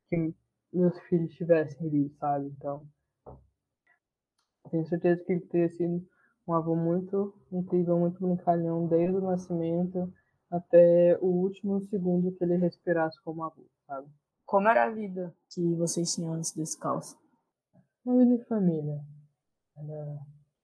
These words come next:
Speaker 1: Não era perfeita, a gente era um, um pai e filha que tinha muitas discussões, a gente se confrontava muito. A minha mãe falava que ele era igualzinho a mim. Na verdade, eu era igualzinho a ele, na verdade, né?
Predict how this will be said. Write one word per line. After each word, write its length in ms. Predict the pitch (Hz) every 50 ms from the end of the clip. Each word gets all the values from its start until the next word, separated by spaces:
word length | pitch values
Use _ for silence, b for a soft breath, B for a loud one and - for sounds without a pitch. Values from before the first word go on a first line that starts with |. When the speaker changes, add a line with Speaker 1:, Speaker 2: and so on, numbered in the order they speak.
| _ _ _ _ _ _ _ _ _ -
Speaker 1:
Não 180 | 170 160 160
era 140 | 156 160 165
perfeita, 640 | 165 - 165 160 - - 156 - - - - - 170
a 40 | 160
gente 360 | 156 151 151 165 180 - - 151 - - -
era 140 | 143 156
um, 260 | 160 156 151 - 170 170 - -
um 480 | - 160 156 160 156 156 151 147 147 151 _ _ b b b b b b b b b b b _ _ _ _ _ _ _
pai 200 | - 156 156 156
e 180 | 156 151 - _
filha 220 | - 165 151 151 151
que 340 | 147 - 160 156 156 147 - - _
tinha 160 | - 156 165
muitas 640 | 156 156 160 160 165 170 180 180 185 208 196 185 185
discussões, 1160 | - - - - - - _ _ - - _ _ - 185 180 180 180 180 180 185 185 185 _ _ _ -
a 100 | 160 165
gente 240 | 170 160 160 156
se 80 | - 180
confrontava 680 | 180 - 165 165 160 - 165 156 156 160 160 160 165 160
muito. 380 | 160 160 160 160 165 165 175 _ _ _ _ _ _ _ _ _ _ _ -
A 80 | 160
minha 140 | 160 156 156
mãe 140 | 156 160 156
falava 480 | 151 151 165 160 160 160 156 156 156 160
que 180 | 160 _ - 175
ele 140 | 165 165
era 120 | 160 156 156
igualzinho 560 | 160 156 156 156 170 180 185 185 180 175 175
a 60 | 185
mim. 240 | 185 175 156 156 160 - - _ _ _ _ _ _ _ _ -
Na 80 | 170
verdade, 280 | 156 156 160 156 - 160
eu 140 | 170 190 202
era 100 | 196 185
igualzinho 460 | 185 180 175 175 175 170 170 170 175
a 60 | 170
ele, 200 | 165 160 160 160
na 120 | 156 151 151
verdade, 340 | 156 160 156 - - - _ _ -
né? 180 | 160 - -